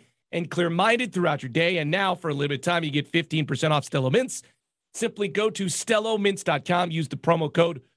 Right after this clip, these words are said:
reposted. That's Stello, all spelled out, S T E L L O,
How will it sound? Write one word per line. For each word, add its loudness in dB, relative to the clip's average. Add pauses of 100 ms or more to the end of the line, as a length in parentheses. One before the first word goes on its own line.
(260)
reposted. 0
That's 0
Stello, 0 (140)
all 2
spelled 0
out, 0 (100)
S 0
T -6 (340)
E -2 (380)
L 0
L 0
O, 0